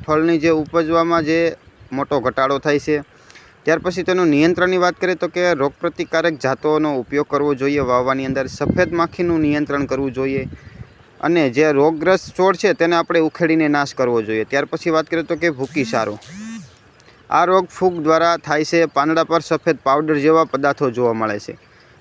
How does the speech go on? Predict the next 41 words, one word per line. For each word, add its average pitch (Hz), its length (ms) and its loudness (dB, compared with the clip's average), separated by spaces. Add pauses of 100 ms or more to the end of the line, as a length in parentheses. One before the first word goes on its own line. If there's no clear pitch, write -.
(140)
ગંભીર 170 340 2
ચેપથી 185 340 2
પાંદડા 165 400 0
સુકાઈ 170 380 -2
જાય 175 220 2
છે 180 140 -2
અને 165 140 2
પછી 156 280 -4
ખરી 147 240 -2
પડે 120 260 -2
છે. 120 120 -8
ત્યાર 139 220 -2
પછી 165 240 -6
તેનું 175 240 0
નિયંત્રણની 175 500 0
વાત 180 180 0
કરીએ 185 140 -4
તો 180 120 -8
કે 180 140 -4
ફૂગનાશકનો 175 760 -4
દવાનો 151 340 0
છંટકાવ 151 380 -4
કરવો 160 260 0
જોઈએ. 165 340 0 (320)
પાકની 170 540 0 (220)
ફેરબદલી 160 500 0
કરવી 170 320 0
જોઈએ 165 300 0
અને 156 220 0
ની-, 147 300 0
અ, 127 240 -4 (760)
જે 139 220 0
નીંદણ 165 360 2
હોય 196 160 4
તેનું 165 280 2
આપણે 165 200 0
નિયંત્રણ 156 500 2
રાખવું 120 300 -2
જોઈએ, 110 240 -6 (400)
જેના 151 160 4
લીધે 175 440 4